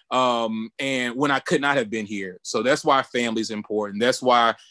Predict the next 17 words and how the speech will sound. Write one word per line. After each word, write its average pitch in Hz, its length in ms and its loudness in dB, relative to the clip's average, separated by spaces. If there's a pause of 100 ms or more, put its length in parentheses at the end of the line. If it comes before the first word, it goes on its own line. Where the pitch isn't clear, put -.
(120)
you 131 140 2
know, 113 200 4
I 123 120 4
know 139 180 2
I'm 139 100 2
here 139 160 2
for 127 220 0
a 123 40 0
reason, 117 580 0
all 156 220 6
those 127 260 0
things. 135 540 -6 (340)
Um, 117 360 2
and 147 120 0
I 147 60 4
also 160 340 4
joke 170 340 -2